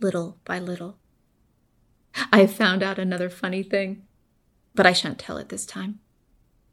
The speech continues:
It does not do to trust people too much. There are only two more days to get this paper off, and I believe John is beginning to notice. I don't like the look in his eyes,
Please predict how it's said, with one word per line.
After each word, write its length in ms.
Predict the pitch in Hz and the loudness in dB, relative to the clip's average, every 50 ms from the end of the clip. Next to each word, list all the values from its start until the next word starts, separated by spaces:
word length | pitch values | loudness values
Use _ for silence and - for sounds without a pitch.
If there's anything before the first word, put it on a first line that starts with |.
| _ _ _ _ _ | _ _ _ _ _
It 160 | - 392 392 | 4 4 6
does 220 | - 294 285 269 262 | 4 0 4 6 6
not 360 | 226 226 226 - - 233 214 | 6 6 6 2 -2 -6 -6
do 360 | - 214 214 202 185 170 170 | -2 0 0 2 0 -2 -4
to 160 | - - - 180 | -4 -4 -4 -4
trust 560 | - - - - 226 180 185 - - - - | -4 -2 4 6 6 6 6 2 -6 -12 -8
people 480 | - - 170 - - - - 180 190 - _ _ | -6 -4 -4 -4 -6 -8 -8 -8 -10 -16 _ _
too 180 | - - 196 | -2 0 2
much. 500 | 185 175 165 160 - - - - - - - _ _ _ _ _ _ _ _ _ _ _ _ _ _ _ _ _ _ - - - - - - | 2 2 0 -4 -8 -10 -12 -14 -14 -14 -18 _ _ _ _ _ _ _ _ _ _ _ _ _ _ _ _ _ _ -18 -16 -16 -16 -6 0
There 120 | - 208 208 | 4 6 6
are 60 | - | 6
only 240 | - 233 233 233 220 | 6 4 2 0 -2
two 320 | 226 - - 285 339 370 | -4 -4 -2 -2 -2 -2
more 180 | 349 302 302 294 | -2 -4 -4 -4
days 380 | 277 240 220 202 185 180 175 | -4 -4 -2 -2 -2 -4 -6
to 100 | - 180 | -6 -6
get 140 | 180 180 175 | -6 -6 -6
this 180 | - 175 - - | -8 -8 -8 -8
paper 360 | - 175 160 170 - 160 160 | -8 -10 -10 -10 -10 -12 -12
off, 220 | 160 160 170 - _ - - - - - _ - | -12 -12 -14 -16 _ -16 -18 -16 -16 -16 _ -4
and 120 | 208 175 | -4 -4
I 160 | 180 196 233 | -2 -4 -6
believe 500 | 247 247 269 269 269 277 269 269 254 269 | -6 -6 -6 -6 -4 -4 -6 -6 -8 -8
John 560 | - - 190 185 170 160 185 - 170 190 196 - - | -6 -6 -4 -4 -4 -6 -6 -8 -10 -10 -12 -10 -8
is 180 | 185 175 - | -8 -8 -6
beginning 640 | - - 185 175 180 - 175 165 156 147 - - 170 - _ _ - | -4 -2 -2 -2 -2 -4 -4 -4 -4 -6 -8 -10 -14 -14 _ _ -12
to 120 | - - 175 | -8 -6 -6
notice. 640 | 165 160 160 151 135 - 76 - - - - - - _ _ _ _ _ _ _ _ _ _ _ _ _ _ _ _ _ _ _ _ _ _ _ _ _ _ _ _ - | -6 -6 -8 -10 -10 -12 -14 -12 -12 -12 -12 -12 -14 _ _ _ _ _ _ _ _ _ _ _ _ _ _ _ _ _ _ _ _ _ _ _ _ _ _ _ _ 0
I 80 | 180 175 | 2 2
don't 120 | 170 165 | 2 0
like 160 | 165 160 160 | -2 -6 -8
the 100 | - 170 | -10 -8
look 220 | 160 165 170 - 180 | -8 -8 -8 -8 -8
in 60 | 170 | -8
his 140 | 175 175 - | -8 -8 -8
eyes, 380 | 175 170 185 196 196 - - | -8 -8 -10 -10 -12 -14 -18